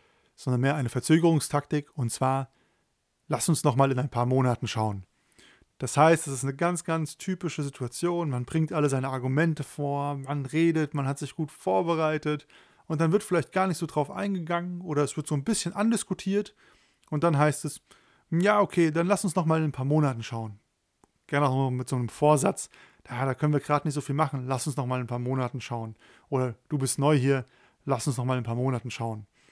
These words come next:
Und dann gibt es gar keine klare Vereinbarung. Was bedeutet denn dieses in ein paar Monaten schauen? Und dann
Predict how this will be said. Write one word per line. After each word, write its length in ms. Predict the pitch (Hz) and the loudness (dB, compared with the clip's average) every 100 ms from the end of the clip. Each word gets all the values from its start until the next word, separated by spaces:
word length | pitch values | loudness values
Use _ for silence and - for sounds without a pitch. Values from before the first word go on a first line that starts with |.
| _ - - _ _ _ | _ -20 -20 _ _ _
Und 360 | 151 151 143 _ _ _ _ _ | 2 2 0 _ _ _ _ _
dann 180 | 156 160 | 4 4
gibt 180 | 156 160 | 2 -2
es 140 | 139 | 0
gar 200 | 175 165 | 2 2
keine 360 | - 151 147 139 | 2 2 2 0
klare 400 | - 151 147 131 | 0 2 2 0
Vereinbarung. 640 | 127 135 170 175 175 180 | -2 -2 0 0 0 0
Was 140 | 143 - | -2 -2
bedeutet 340 | 139 156 156 | 0 0 0
denn 100 | 151 | -2
dieses 300 | 151 147 - - | -2 -4 -6 -2
in 140 | 156 | 0
ein 40 | 147 | 0
paar 140 | 139 | 0
Monaten 840 | 139 151 156 156 - 151 147 147 - _ _ - | 2 2 2 2 0 -2 -2 -4 -10 _ _ -4
schauen? 560 | - 147 156 151 147 - _ _ _ _ _ _ _ | 4 4 4 2 -4 -10 _ _ _ _ _ _ _
Und 340 | - 135 139 135 | 2 4 4 2
dann 400 | 131 131 143 | 0 -2 -8